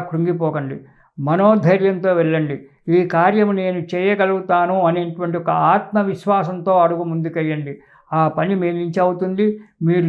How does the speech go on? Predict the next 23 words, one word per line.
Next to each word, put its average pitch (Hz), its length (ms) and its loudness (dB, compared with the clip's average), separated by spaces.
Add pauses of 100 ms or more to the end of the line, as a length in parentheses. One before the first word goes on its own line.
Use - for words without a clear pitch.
(120)
చేసి 190 300 0
తీరుతారు, 190 600 0 (260)
శుభాన్ని 170 560 2
పొందుతారు. 160 580 -2 (1600)
కొన్ని, 202 240 4 (280)
కొన్ని 202 280 2
విషయాలలో 208 580 4 (1400)
మోసపోవడానికి 190 920 2 (140)
ఆస్కారం 165 500 0
ఉంది, 143 180 -10 (420)
ఆర్థిక 165 280 -2 (120)
విషయాలలో 156 560 0
కానీ 156 380 -2
ఇతర 165 160 0 (100)
విషయాల్లో 147 360 -2
కానీ. 143 220 -8 (760)
ఎక్కువగా 190 420 -2 (120)
ఆర్థిక 170 360 0 (120)
విషయాలలో 175 600 -2
మోసపోవడం 170 560 -2
అనేటువంటి 160 400 -2
జరుగుతూ 156 300 -2
ఉంటుంది. 156 400 -4